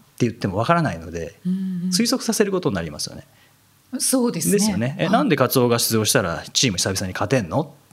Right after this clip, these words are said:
Speaker 1: っていう疑問が出てしまうので、その疑問を潰さなきゃいけないんですよね。
Speaker 2: うん。
Speaker 1: なので、話す時とか書く時っていうのは、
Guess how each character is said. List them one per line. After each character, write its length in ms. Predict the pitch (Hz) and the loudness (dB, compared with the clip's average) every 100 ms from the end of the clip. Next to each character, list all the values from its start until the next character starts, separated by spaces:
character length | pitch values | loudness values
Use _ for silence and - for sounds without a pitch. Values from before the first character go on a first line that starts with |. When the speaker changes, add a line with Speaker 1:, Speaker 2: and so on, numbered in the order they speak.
| _ _ _ _ _ | _ _ _ _ _
Speaker 1:
っ 20 | - | 0
て 100 | 226 | 2
い 100 | 220 | 2
う 100 | 160 | 4
疑 140 | 151 | 4
問 220 | 190 208 | 4 2
が 100 | 196 | 2
出 80 | 180 | 0
て 120 | 113 | -2
し 120 | - | -2
ま 100 | 85 | -4
う 20 | 80 | -8
の 100 | 90 | -4
で、 220 | 120 92 | -2 0
そ 100 | 196 | 0
の 80 | 196 | 0
疑 160 | 139 | 2
問 160 | 190 233 | 0 0
を 60 | 185 | 0
潰 240 | 185 233 | 0 0
さ 100 | 262 | 0
な 140 | 254 | 0
き 40 | 170 | 0
ゃ 40 | |
い 40 | 98 | -2
け 120 | 90 | -4
な 80 | 78 | -8
い 80 | |
ん 40 | 71 | -10
で 60 | |
す 80 | - | -12
よ 80 | 85 | -12
ね。 140 | - - - | -16 -18 -6
Speaker 2:
う 40 | 196 | -4
ん。 140 | 208 208 | -4 -2
Speaker 1:
な 60 | 175 | 0
の 0 | |
で、 40 | |
話 320 | 190 202 247 | 2 2 2
す 60 | 247 | 0
時 160 | 185 - | -2 0
と 100 | 165 | -2
か 140 | - | 0
書 80 | 175 | -2
く 100 | - | -2
時 200 | 147 135 | -4 -4
っ 40 | 120 | -6
て 140 | - | -2
い 20 | |
う 40 | 117 | 0
の 120 | 143 | 2
は、 320 | 202 170 - | 2 0 -2